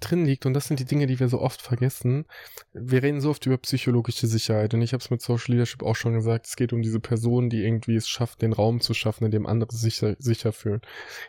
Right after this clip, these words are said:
Jetzt war ich, äh, bin ich bei einem Kunden und da ist ein Interview für einen neuen, äh, H-R-Coach und dann, äh, ist so die Frage, was soll ich die Person fragen? Und ich sag so, frag sie mal, wie sie Sicherheit sieht und wie sie Sicherheit schafft.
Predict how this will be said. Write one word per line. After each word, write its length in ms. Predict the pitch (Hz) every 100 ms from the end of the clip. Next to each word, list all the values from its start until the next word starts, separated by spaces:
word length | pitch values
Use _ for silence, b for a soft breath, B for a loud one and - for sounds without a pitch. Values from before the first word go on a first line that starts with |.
| -
Jetzt 180 | 120 -
war 80 | 135
ich, 220 | - 120
äh, 80 | 120
bin 120 | 135
ich 140 | 131
bei 80 | 117
einem 120 | 113
Kunden 360 | - 160 165 143
und 80 | 120
da 100 | 117
ist 140 | -
ein 60 | 123
Interview 340 | 127 127 131
für 160 | - 117
einen 80 |
neuen, 400 | 117 113 113 110
äh, 480 | 104 104 104 98 120
H-R-Coach 720 | - 139 - 139 139 - -
und 240 | 113 113 - B B B B _
dann, 240 | 127 123 123
äh, 300 | 117 117 113
ist 540 | - - - - 120
so 100 | 135
die 80 | 127
Frage, 280 | - 127 127
was 100 | 123
soll 100 | 131
ich 60 | 123
die 120 | 131
Person 300 | 135 123 123
fragen? 280 | - 143 120
Und 40 |
ich 60 | 117
sag 160 | 117
so, 80 | -
frag 260 | 123 151 156
sie 100 | 151
mal, 120 | 131
wie 80 | 123
sie 120 | 123
Sicherheit 380 | 143 - 120 113
sieht 220 | 123 -
und 260 | 117 120 127
wie 60 |
sie 140 | 117 117
Sicherheit 400 | 139 - 113 -
schafft. 240 | 135